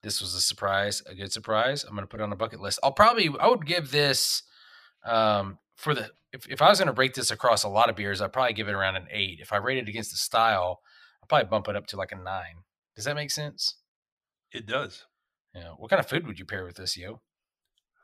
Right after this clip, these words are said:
Speaker 2: So, uh, first, I would give this an eight point five overall. Um,
Speaker 1: Okay.
Speaker 2: fantastic beer. Eight out, eight point five out of ten all day.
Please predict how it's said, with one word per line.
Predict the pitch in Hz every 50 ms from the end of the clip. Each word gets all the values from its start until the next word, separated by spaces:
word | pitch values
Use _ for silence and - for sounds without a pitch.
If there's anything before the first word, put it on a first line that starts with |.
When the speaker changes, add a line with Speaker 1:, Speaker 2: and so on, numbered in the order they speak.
| _ _ _ _ _
Speaker 2:
So, | 113 - - - 117 110 104 104 101 101 - _ - _
uh, | - 113 107 104
first, | - 151 156 156 151
I | 156
would | 147 160 160
give | 143 143 131
this | 120 127 120 -
an | 117 -
eight | - 117 107 -
point | - 127 117 113 104
five | - 110 101 95 90 92 - - _ _ _ _ -
overall. | 113 110 104 107 101 98 95 92 90 - _ _ _ _ _
Um, | 110 101 95
Speaker 1:
Okay. | 90 104 - 117
Speaker 2:
fantastic | 113 110 - 117 107 98 - - 95 92
beer. | 95 95 92 92 87 - _ _ _
Eight | 101 117 113
out, | 113 110 - -
eight | - 87 90 -
point | - 131 117 113
five | - 117 113 104
out | 107 101
of | 98 101
ten | - - 98 95 92 92 - _ _ _ _ _ _ _ _ -
all | 113 110
day. | 104 98 92 90 87 -